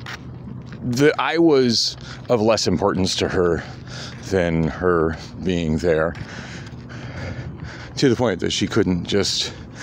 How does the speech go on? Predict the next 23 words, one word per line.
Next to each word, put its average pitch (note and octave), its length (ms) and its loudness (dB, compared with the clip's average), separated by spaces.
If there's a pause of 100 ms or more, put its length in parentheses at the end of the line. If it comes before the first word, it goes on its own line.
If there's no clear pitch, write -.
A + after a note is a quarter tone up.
(140)
I G#2 60 0
mean, A2 120 4
she D3+ 160 4
offered D#3 260 2
me B2+ 120 4
her G#2+ 160 2
key, E3+ 360 4
but G#2 160 0
she - 160 0
knows F3 240 2
how A2+ 80 0
much G2 180 -2
I F#2+ 60 0
struggle G2+ 400 -2
trying F2+ 200 -2
to E2+ 60 0
get E2+ 140 -4
through F#2 160 -2
that - 160 -2
stupid - 420 -4 (500)
gate C#3+ 240 6
of G2 120 2
hers. D#2+ 420 0